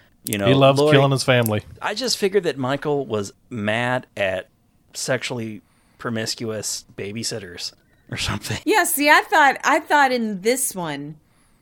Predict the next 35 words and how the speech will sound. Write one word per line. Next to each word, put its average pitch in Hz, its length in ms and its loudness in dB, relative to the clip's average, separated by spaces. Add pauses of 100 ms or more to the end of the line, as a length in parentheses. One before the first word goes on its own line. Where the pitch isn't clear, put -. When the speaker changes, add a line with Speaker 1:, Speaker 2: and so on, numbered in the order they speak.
(180)
Speaker 3:
that 180 440 0
the 196 120 -4
only 277 240 -2
thing 226 340 -4
we 208 140 -6
know 185 360 -2
about 160 420 0
Michael 156 680 -6 (400)
and 143 400 -8
Lori 160 520 -4
is 151 200 -10
that 143 460 -2 (260)
he 196 200 -10
saw 180 340 0
her 170 220 -6
through 151 220 -12
the 143 100 -10
window 139 460 -8 (520)
when 170 160 -10
she - 200 -8
came 156 200 -8
up 143 180 -10
to 147 100 -16
the 131 100 -12
house - 540 -18 (520)
and 165 160 -8
put 165 160 -8
the 147 80 -14
key 160 280 -10
down. 131 340 -14 (1160)
Right? 135 360 -8
She - 180 -16
was 151 160 -10
like, 143 380 -6
and, 160 260 -6